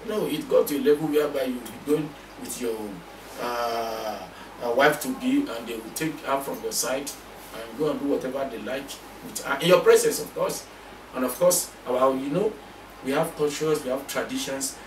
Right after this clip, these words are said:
They started to interfere with everything. So there was no freedom. Let, let, let me put it in that way. Our freedom was tampered with. And of course, when the people's freedom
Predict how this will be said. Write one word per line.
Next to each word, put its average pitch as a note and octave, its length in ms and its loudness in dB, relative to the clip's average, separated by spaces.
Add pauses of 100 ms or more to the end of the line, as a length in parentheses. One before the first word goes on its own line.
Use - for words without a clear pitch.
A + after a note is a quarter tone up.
(160)
They D3 80 4
started F#3+ 540 0
to C4+ 380 0 (260)
interfere E3+ 720 4 (160)
with D3 280 0
everything. C4 560 4 (500)
So G3+ 200 8
there E3+ 160 10
was E3+ 200 6
no A#4 160 10
freedom. - 320 0 (540)
Let, - 140 0
let, G3+ 120 2
let G#3 120 6
me F#3 80 0
put G#3 320 -2
it E3+ 220 -2 (420)
in B2 60 -6
that C#3 220 2
way. B2 100 0 (400)
Our C3+ 200 6
freedom G3+ 420 4
was - 220 4
tampered C#3 520 2
with. - 300 -10 (260)
And C#3 100 0
of - 140 -4
course, G3+ 300 4
when A3+ 180 10
the F3+ 100 2
people's E3 380 2
freedom D3 340 0